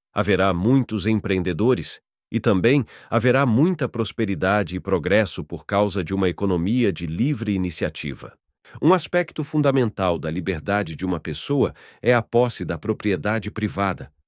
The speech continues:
Uma profecia em Miqueias quatro, verso quatro, nos diz que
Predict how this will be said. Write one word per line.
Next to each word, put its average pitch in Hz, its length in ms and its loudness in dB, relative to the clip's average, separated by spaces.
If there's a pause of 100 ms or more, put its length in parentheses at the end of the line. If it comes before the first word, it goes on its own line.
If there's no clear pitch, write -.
(260)
Uma 135 180 6
profecia 143 680 0
em 76 100 -2
Miqueias 90 760 0
quatro, 113 520 0 (400)
verso 101 360 0
quatro, 110 500 -2 (260)
nos 123 240 2
diz 151 300 -2
que 73 260 -8